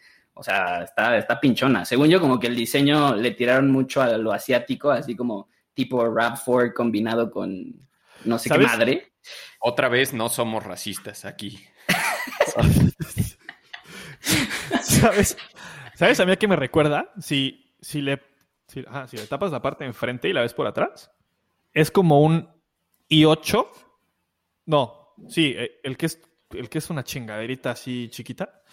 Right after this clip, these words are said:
Speaker 2: Es como un I ocho gigante.
Speaker 3: I tres,
Speaker 1: I tres.
Speaker 3: I tres.
Speaker 2: Esa madre. El, ah, el I ocho es el que está chido.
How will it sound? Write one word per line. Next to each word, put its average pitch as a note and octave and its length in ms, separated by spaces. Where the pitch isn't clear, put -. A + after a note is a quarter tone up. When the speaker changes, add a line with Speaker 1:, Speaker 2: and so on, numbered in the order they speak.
Speaker 2:
Es - 100
como E3 200
un F3 160
I E3 160
ocho E3+ 480
gigante. C3 500
Speaker 3:
I - 120
tres, A#2+ 540
Speaker 1:
I G#2 80
tres. A#2+ 160
Speaker 3:
I - 20
tres. - 420
Speaker 2:
Esa C#3+ 240
madre. B2 380
El, B2+ 160
ah, C3+ 140
el C#3 140
I C#3+ 60
ocho D3+ 160
es C#3+ 60
el C#3 80
que - 60
está B2 140
chido. A2+ 200